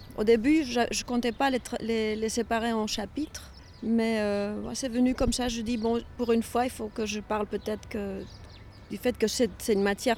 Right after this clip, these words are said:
la prom-, la matière première, c'est, c'est du rêve. » Et je vais donner des titres, et voilà, ça c'est un peu chapitré comme ça.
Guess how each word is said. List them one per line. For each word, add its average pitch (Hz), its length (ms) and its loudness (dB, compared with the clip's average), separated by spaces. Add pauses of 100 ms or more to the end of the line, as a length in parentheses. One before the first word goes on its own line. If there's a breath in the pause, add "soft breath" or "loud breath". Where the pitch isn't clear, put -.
(140)
la 214 100 4
prom-, 220 260 4
la 214 120 6
matière 220 320 2
première, 233 400 2
c'est, 202 240 0
c'est 190 200 -2
du 175 140 -2
rêve. » 190 320 0 (1000 loud breath)
Et 196 160 6
je 185 120 2
vais 190 120 8
donner 196 300 8
des 185 120 4
titres, - 400 -2 (100)
et 180 60 2
voilà, 185 300 0
ça 196 120 2
c'est 180 460 2
un 190 80 0
peu 202 140 2
chapitré 208 560 4
comme 196 180 0
ça. 180 200 0